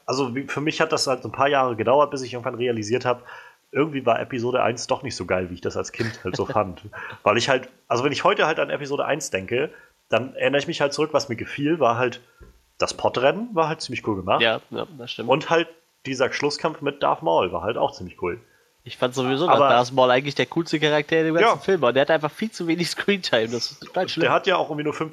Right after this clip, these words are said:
Speaker 1: Wörter gesagt oder so.
Speaker 2: Ja.
Speaker 1: Und das ist es halt. Und wenn ich jetzt halt heute auf den Film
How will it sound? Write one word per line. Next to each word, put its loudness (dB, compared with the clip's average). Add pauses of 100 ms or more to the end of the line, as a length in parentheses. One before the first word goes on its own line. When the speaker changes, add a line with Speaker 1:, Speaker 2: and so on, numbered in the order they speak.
(160)
Speaker 1:
Wörter 0
gesagt -2
oder -2
so. -6
Speaker 2:
Ja. -6 (600)
Speaker 1:
Und -2 (400)
das 2
ist -2
es -4
halt. 0
Und -8
wenn -2
ich -6
jetzt 0
halt 0
heute 2
auf 2
den -12
Film -6